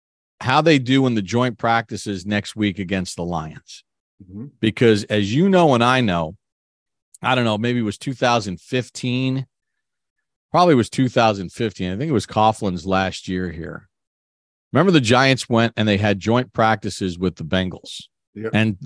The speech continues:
Speaker 1: at the time, Marvin Lewis and the Bengals, they had Andy Dalton, they had A J Brown, they had good, they had really good, good defensive line. They were a perennial playoff team.
Speaker 2: Mm-hmm.
Speaker 1: And the Giants,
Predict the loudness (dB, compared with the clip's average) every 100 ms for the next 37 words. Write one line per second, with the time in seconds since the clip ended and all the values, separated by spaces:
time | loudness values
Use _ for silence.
0 | -6 -6 -6 -2 2 4 4 4 4 2
1 | 2 4 2 0 -4 -2 -4 -4 -10 _
2 | -8 -4 -6 -8 -20 -10 -4 0 0 0
3 | 0 2 0 -4 -6 -4 -6 -4 -6 -4
4 | -4 0 2 2 0 -2 -2 0 0 0
5 | 0 -2 0 -2 -2 -2 -2 -4 -4 -8
6 | -6 -6 -8 -4 -6 -6 -6 -2 -2 -4
7 | _ _ -6 -2 0 0 -2 -4 _ -10
8 | -6 -2 -2 -4 -4 -2 0 0 -4 -10
9 | -18 -18 -20 _ _ _ _ _ _ _
10 | _ _ -20 -20 -20 _ _ _ _ _
11 | _ -2 0 2 4 4 2